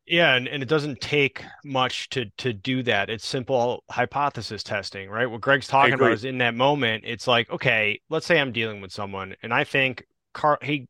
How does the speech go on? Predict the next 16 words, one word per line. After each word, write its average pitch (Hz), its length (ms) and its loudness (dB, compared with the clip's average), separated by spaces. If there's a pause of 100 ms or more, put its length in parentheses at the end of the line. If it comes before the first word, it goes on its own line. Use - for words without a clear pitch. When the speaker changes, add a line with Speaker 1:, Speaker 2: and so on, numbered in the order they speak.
Speaker 1:
I'm 143 180 0
going, 135 200 2
"Greg, 165 260 -2
I 131 100 -6
think 208 240 0
Carlos 139 580 4
is 117 140 -10
gonna 135 160 -2
go 123 380 6
shoot 160 260 0
up 135 140 2
the 113 100 -4
workplace." 101 680 -4
Like, 113 320 -2
okay, 135 240 4
well, 127 260 6